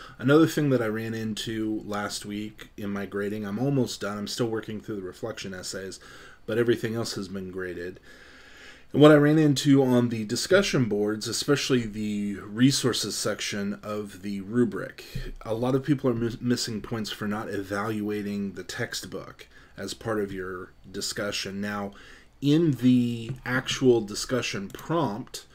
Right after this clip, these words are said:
there was a note there that you were supposed to watch the two videos, you were supposed to evaluate them, determine how well do they handle the material,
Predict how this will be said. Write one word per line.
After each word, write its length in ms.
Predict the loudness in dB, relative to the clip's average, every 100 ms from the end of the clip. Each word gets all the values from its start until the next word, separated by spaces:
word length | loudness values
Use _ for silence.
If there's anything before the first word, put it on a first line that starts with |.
| -20 -20 -6
there 240 | 4 6
was 460 | 6 6 4 0 -6
a 280 | -8 -6 -4
note 420 | 2 4 4 2
there 300 | 0 0 -2
that 420 | -2 -6 -6 -8
you 220 | -8 -4
were 200 | 6 6
supposed 460 | 6 0 2 2 2
to 80 | -4
watch 380 | -4 -4 -2
the 80 | -2
two 260 | 0 2 2
videos, 480 | 0 -2 -2 -4 -6
you 80 |
were 80 | -6
supposed 460 | -6 -6 -6 -8 -6
to 100 | -6
evaluate 640 | -4 -6 -6 -4 -6 -6
them, 420 | -6 -6 -6 -8 -10 -20 -20 -20 -20 -8
determine 600 | -6 0 0 0 -2 -4
how 220 | 2 6
well 200 | 8 8
do 100 | 6
they 160 | -2 -4
handle 320 | -4 -2 -2
the 140 | -2
material, 880 | -6 -2 4 6 8 8 6 4